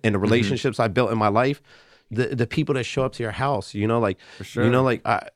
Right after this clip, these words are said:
Speaker 1: dude, like, you know, like, I remember the day after, you know, my significant other le-, had left, you know, like,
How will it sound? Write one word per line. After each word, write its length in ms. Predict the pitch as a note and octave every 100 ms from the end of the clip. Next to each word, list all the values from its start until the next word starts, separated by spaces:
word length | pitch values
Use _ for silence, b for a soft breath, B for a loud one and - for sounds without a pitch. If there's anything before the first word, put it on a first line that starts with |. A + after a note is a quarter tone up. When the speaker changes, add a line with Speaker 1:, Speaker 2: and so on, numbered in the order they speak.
| -
Speaker 1:
dude, 260 | B2 D#3+ A2
like, 240 | G2 -
you 100 | A2
know, 120 | A#2
like, 180 | A#2+ G2+
I 120 | A2+
remember 340 | C#3 C#3+ C#3+ C3+
the 100 | A#2+
day 320 | B2 C3+ C3
after, 300 | B2 - A#2+
you 140 | A#2
know, 180 | A#2+ A#2+ A#2 B B B -
my 160 | G#2+
significant 680 | A#2 A2 A2 A2 A#2 A2 A2
other 240 | A2 B2+ A2
le-, 220 | G#2+ -
had 200 | G2 A2
left, 440 | F#2+ B2+ D#3+ - - -
you 140 | G#2
know, 140 | A2 A2+
like, 300 | G#2+ G2